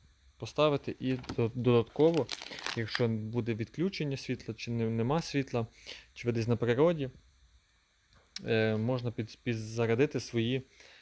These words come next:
е, всі гаджети, ноутбуки, також, е, електричні станції, в кого є в наявності. Все якісно зроблено, такий карманчик,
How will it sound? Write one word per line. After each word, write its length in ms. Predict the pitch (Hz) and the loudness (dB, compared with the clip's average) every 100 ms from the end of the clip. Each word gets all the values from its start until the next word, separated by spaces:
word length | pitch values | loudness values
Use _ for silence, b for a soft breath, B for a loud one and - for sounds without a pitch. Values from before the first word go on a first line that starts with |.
| _ 120 | _ -4
е, 80 | |
всі 260 | 113 - 127 | -2 0 2
гаджети, 640 | 110 143 160 139 135 120 | 4 4 4 0 0 0
ноутбуки, 680 | 117 117 107 113 147 160 127 | 4 2 2 0 -2 0 -4
також, 640 | 113 113 - 104 - - | 0 0 0 -4 -4 0
е, 380 | 113 107 107 110 110 B B - 135 | 2 4 4 0 -6 B B -10 -2
електричні 640 | 113 110 131 139 - 113 b b b b - | 0 0 0 -2 -2 -4 b b b b -14
станції, 600 | - 123 110 101 113 104 | 2 2 4 0 -4 -2
в 60 | |
кого 300 | - 117 117 | 2 4 4
є 220 | 110 110 | 4 2
в 60 | 104 | 2
наявності. 720 | 104 104 101 101 107 - - - B B B B B B B B - - - | 2 2 0 -4 -10 -14 -18 -20 B B B B B B B B -14 -12 -4
Все 220 | - 165 | 8 10
якісно 400 | 147 131 127 127 | 10 6 0 -2
зроблено, 380 | 117 196 185 160 | 0 0 0 -4
такий 200 | - 135 | -2 -4
карманчик, 720 | 120 120 175 196 170 - - | -2 0 0 0 -2 -6 -10